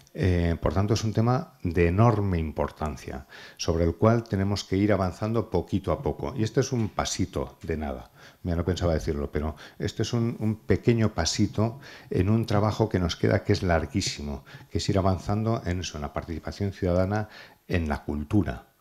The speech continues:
que es un derecho que tenemos todos y cada uno de nosotros. Bueno, el, la, el pueblo de, de Antequera nos ha demostrado,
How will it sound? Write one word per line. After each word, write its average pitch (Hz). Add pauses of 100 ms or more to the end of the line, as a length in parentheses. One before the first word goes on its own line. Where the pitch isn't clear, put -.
(180)
que -
es -
un 87
derecho 98
que 90
tenemos 98
todos 76
y 78
cada 82
uno 85
de 73
nosotros. - (280)
Bueno, 90 (280)
el, 87
la, 82
el 85
pueblo 104
de, 95
de 85
Antequera 90
nos 95
ha 92
demostrado, 95